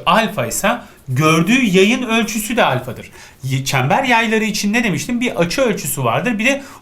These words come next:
uzunluğu vardır. Uzunluk olarak baktığımızda bilemiyoruz. Ama açı olarak baktığımızda merkezin açısıyla aynıdır. Böyle bir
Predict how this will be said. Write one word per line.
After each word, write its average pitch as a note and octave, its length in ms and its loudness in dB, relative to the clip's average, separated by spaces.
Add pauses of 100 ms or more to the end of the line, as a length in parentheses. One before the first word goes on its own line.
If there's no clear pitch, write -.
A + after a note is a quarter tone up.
uzunluğu A#3+ 500 4
vardır. A#2+ 340 0 (320)
Uzunluk G3 440 2
olarak G3+ 440 2
baktığımızda C#3+ 800 -2 (220)
bilemiyoruz. A#3 720 0 (280)
Ama C3 320 2
açı C#3 300 2
olarak F3+ 380 0
baktığımızda C#3+ 400 -4
merkezin C3+ 480 -2
açısıyla C#3+ 560 -6
aynıdır. B2+ 400 -6
Böyle F#3 220 0
bir G#3+ 160 -4